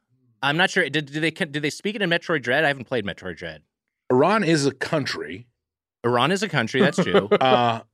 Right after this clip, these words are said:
Speaker 1: Does not preclude her, her name being pronounced
Speaker 2: I know.
Speaker 1: Aran.
Speaker 2: I just, I've never heard it. Or I th-, always thought it was Aran.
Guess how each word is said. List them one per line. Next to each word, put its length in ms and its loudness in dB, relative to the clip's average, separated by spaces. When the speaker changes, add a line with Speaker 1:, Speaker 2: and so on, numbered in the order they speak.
Speaker 1:
Does 120 0
not 140 4
preclude 280 0
her, 200 -2
her 100 -4
name 180 0
being 160 -4
pronounced 320 -4
Speaker 2:
I 60 2
know. 80 2
Speaker 1:
Aran. 280 -4
Speaker 2:
I 120 -2
just, 140 -6
I've 100 -2
never 300 0
heard 180 -2
it. 180 -6
Or 180 -10
I 120 -4
th-, 120 -8
always 220 0
thought 120 -4
it 20 -4
was 100 -8
Aran. 280 -6